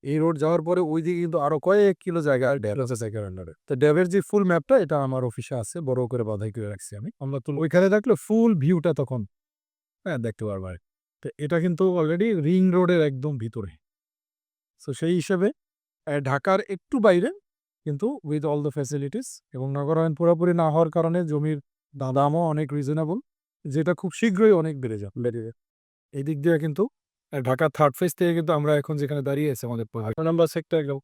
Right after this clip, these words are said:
Speaker 1: এটা কিন্তু only তোমার five to six কিলো। এবং এখান থেকে কিন্তু এই যে অটোগুলো যে যাচ্ছে, এই অটোগুলো কিন্তু মেট্রো স্টেশনে যায়, মেট্রো স্টেশন। So এখানে লোকাল ট্রান্সপোর্ট আমরা এখনই ইউজ করতে পারবো। এবং আশেপাশে এই যে বাড়িঘর তো আছে, আরো থাকতেছে।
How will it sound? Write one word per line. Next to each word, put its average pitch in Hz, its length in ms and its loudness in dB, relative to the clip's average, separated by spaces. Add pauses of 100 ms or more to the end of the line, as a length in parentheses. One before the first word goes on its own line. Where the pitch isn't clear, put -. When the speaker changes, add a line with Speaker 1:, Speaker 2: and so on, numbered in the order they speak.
Speaker 1:
এটা 165 120 2
কিন্তু 160 220 0
only 165 480 4
তোমার 151 240 2
five 120 220 -6
to 131 100 -6
six 117 180 -12 (120)
কিলো। 95 180 -16 (560)
এবং 147 300 0
এখান 180 280 4
থেকে 196 220 2
কিন্তু 180 280 0
এই 175 80 0
যে 160 60 0
অটোগুলো 165 460 0
যে 165 100 0
যাচ্ছে, 147 300 -4 (500)
এই 156 60 2
অটোগুলো 151 360 4
কিন্তু 147 180 -2
মেট্রো 147 480 2
স্টেশনে 127 400 -6
যায়, 110 140 -6
মেট্রো 131 280 -4
স্টেশন। - 280 -12 (540)
So 151 120 0
এখানে 151 200 2
লোকাল 151 260 4
ট্রান্সপোর্ট 151 500 -2 (580)
আমরা 135 260 0
এখনই 170 240 -2
ইউজ 160 140 -2
করতে 180 240 -2
পারবো। 170 260 0 (500)
এবং 196 160 0
আশেপাশে 196 400 0
এই 190 60 0
যে 175 80 -4
বাড়িঘর 156 380 0
তো 165 100 -6
আছে, 147 280 -4
আরো 143 100 -4
থাকতেছে। 143 520 -6